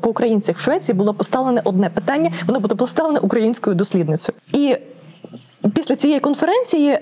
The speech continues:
була ще одна доповідь однієї колеги, з якою ми тусили три дні,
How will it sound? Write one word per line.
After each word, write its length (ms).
була 240
ще 240
одна 180
доповідь 540
однієї 460
колеги, 440
з 40
якою 240
ми 200
тусили 420
три 220
дні, 180